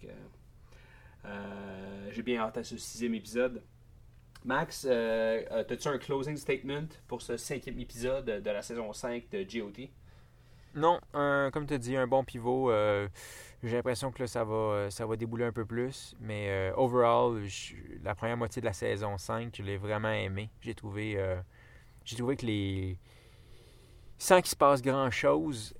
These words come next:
Speaker 2: euh, c'était mieux exécuté que d'habitude. T'sais, les, les petits
Speaker 1: Ouais.
Speaker 2: moments étaient mieux exécutés
Speaker 1: Ouais.
Speaker 2: que, que dans les autres saisons, euh, jusqu'à date. Fait que,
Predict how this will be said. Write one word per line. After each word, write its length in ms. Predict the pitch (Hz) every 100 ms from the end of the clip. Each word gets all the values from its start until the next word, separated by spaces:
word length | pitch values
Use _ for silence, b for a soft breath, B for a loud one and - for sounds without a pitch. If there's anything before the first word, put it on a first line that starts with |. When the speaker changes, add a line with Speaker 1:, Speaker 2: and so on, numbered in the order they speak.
| -
Speaker 2:
euh, 400 | 113 107 107 104
c'était 280 | - 120
mieux 200 | 117 127
exécuté 500 | 131 110 113 - - 113
que 40 |
d'habitude. 640 | 110 95 87 - 110 107 90 b b b b b b b -
T'sais, 100 | 123
les, 200 | 117 117
les 140 | 120
petits 260 | 117 151 -
Speaker 1:
Ouais. 60 |
Speaker 2:
moments 200 | 143 123 131
étaient 240 | 127 113
mieux 100 | 117
exécutés 540 | 117 110 110 120 117 107
Speaker 1:
Ouais. 400 | 110 101 98 98 92
Speaker 2:
que, 80 | 107
que 60 |
dans 140 | 101 101
les 120 | 98 104
autres 180 | 101
saisons, 600 | - 107 98 92 92 101 107 - - -
euh, 200 | 90 90
jusqu'à 260 | 92 - 101
date. 220 | 92 92
Fait 160 | - 90
que, 320 | 104 98